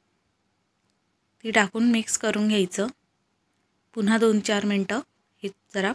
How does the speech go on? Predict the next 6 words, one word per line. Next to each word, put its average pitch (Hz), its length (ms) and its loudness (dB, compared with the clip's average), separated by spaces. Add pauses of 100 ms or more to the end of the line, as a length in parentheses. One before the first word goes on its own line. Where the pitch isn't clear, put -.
परतून 208 400 -2
घ्यायचं 190 300 0
आहे 185 100 -2
मसाला. 185 400 -4 (2750)
आता 196 180 -6
बघा, 196 200 0